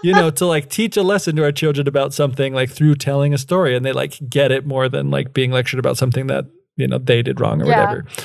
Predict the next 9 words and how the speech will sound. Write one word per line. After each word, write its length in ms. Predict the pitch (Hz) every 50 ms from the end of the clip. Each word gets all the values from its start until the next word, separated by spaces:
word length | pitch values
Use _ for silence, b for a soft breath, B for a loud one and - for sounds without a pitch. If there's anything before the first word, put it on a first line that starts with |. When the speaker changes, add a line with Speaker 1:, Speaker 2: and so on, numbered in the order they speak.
| B B B B B B B B _ _ _ _ _
Speaker 1:
But 280 | 170 123 175 208 240
with 100 | 208 202
the 80 | 175 214
African 280 | 185 202 190 190 196 170
Dilemma 260 | 165 160 208 247 226
tales, 400 | - 151 143 143 139 143 143 143 -
it 120 | 170 160
really 280 | 151 165 190 190 175 165
is, 520 | - - 175 170 165 156 143 139 - -